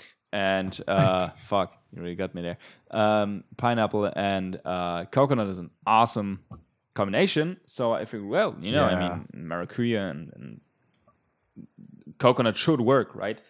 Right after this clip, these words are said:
Speaker 1: Um, the, the drink tastes like if a really, really badly trained A I,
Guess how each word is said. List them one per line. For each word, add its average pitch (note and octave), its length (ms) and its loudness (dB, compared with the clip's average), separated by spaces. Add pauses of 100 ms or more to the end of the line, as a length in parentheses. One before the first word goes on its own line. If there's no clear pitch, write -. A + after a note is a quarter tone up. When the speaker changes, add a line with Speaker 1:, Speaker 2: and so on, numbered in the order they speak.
(560)
Speaker 1:
Um, B2 400 -2 (2750)
the, C#3 440 0
the C#3 120 -6
drink A3 460 -2
tastes - 500 -6
like G#2 500 -4 (1080)
if A#2+ 580 2 (160)
a A#2 120 2
really, D#3+ 420 4
really F3 580 0 (1500)
badly C3+ 540 4
trained A#2 880 -2 (320)
A G#2+ 180 2
I, G2 520 2